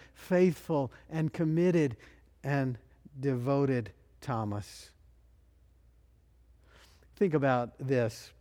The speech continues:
The gospel begins by saying, "In the beginning was the Word, and the Word became flesh and lived among us."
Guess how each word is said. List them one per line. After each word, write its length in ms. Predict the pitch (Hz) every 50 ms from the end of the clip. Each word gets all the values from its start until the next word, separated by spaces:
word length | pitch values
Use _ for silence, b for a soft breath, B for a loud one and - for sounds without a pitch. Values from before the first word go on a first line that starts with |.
| - - - _ - _ _ _ _ - - _ _ - -
The 140 | - 151 151
gospel 440 | 135 190 190 196 - - - 233 220
begins 480 | 196 220 190 170 165 160 170 175 165 151
by 160 | 170 156 151
saying, 520 | 135 - 180 165 165 170 175 175 170 156 b b b
"In 100 | 202 202
the 80 | 208
beginning 360 | 196 208 170 196 202 202 196
was 160 | 196 196 185 156
the 100 | 190 190
Word, 480 | 190 220 220 208 185 170 151 143 B B B B
and 160 | - 185 180 175
the 60 | 165
Word 260 | 160 190 220 220 202
became 380 | 190 202 - 208 214 202 196 180
flesh 420 | - - 226 208 185 156 - - B B B B
and 260 | - 165 165 165 170 190
lived 320 | 214 220 226 196 175 170
among 440 | - 170 175 175 180 202 214 202 175
us." 240 | 135 98 104 -